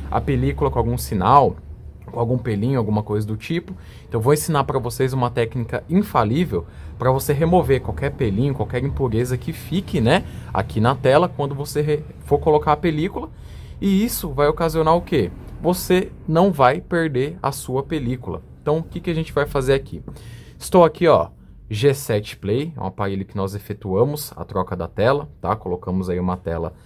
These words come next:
original retirada. Vamos fazer o seguinte, álcool isopropílico, papel higiênico, pegar duas, duas folhinhas aqui do papel higiênico.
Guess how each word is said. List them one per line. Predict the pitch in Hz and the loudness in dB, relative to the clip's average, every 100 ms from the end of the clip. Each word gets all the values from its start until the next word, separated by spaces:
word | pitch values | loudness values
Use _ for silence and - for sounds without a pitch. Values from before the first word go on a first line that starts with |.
| - - | -20 -6
original | 101 101 104 101 107 104 113 | -2 0 -2 0 2 4 2
retirada. | 113 127 127 101 82 90 147 214 - - - - - - - - | 0 -6 -4 -8 -2 0 0 -2 -8 -18 -18 -20 -20 -20 -16 -6
Vamos | 123 127 | -4 -4
fazer | 135 135 | 2 2
o | 156 | 2
seguinte, | - 160 104 82 - - - | -2 0 0 -2 -8 -12 4
álcool | 123 160 - 123 | 6 6 4 -4
isopropílico, | 107 98 82 - 131 165 165 160 - - - - - - - | -4 -6 -10 -6 -4 -4 -6 -14 -14 -20 -20 -20 -20 -20 -8
papel | 98 92 127 131 | -6 -2 2 2
higiênico, | 113 98 90 117 160 - - - - - _ _ - - - | 0 -4 -2 0 -2 -6 -20 -20 -20 -20 _ _ -20 -20 -12
pegar | 95 90 | -6 -6
duas, | 90 107 95 - - - - - - - - - | -2 0 0 -2 -10 -16 -20 -20 -20 -20 -20 -12
duas | 104 107 104 | -2 -2 -2
folhinhas | - 104 98 95 92 | -2 0 2 -2 -4
aqui | 90 92 | -6 -8
do | |
papel | 82 87 85 85 | -6 -4 -2 -4
higiênico. | 85 85 87 120 - | -4 -4 0 -2 -4